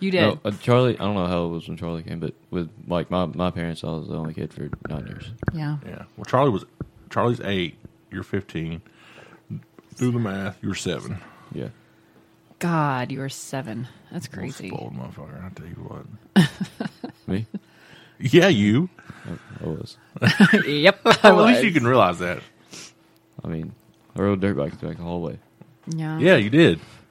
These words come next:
Speaker 1: Mm-hmm. Yeah. God. That'd be great.
Speaker 3: We just, let's get a dirt bike right in the house right now.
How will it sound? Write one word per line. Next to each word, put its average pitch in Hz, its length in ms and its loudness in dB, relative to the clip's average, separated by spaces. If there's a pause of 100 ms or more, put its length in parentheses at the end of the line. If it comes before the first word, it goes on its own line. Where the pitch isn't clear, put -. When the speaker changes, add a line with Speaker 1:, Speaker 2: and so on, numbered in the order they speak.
(120)
Speaker 1:
Mm-hmm. 185 380 -4 (1160)
Yeah. 151 220 -10 (640)
God. 151 400 -16 (720)
That'd - 100 -20
be 165 80 -8
great. - 640 -12 (2000)
Speaker 3:
We 107 100 -8
just, - 160 -16 (260)
let's 101 140 -10
get - 120 -8
a - 20 -8
dirt - 200 -10
bike - 200 -8
right - 140 -8
in - 60 -12
the 82 60 -12
house 80 220 -10
right - 120 -12
now. 85 160 -12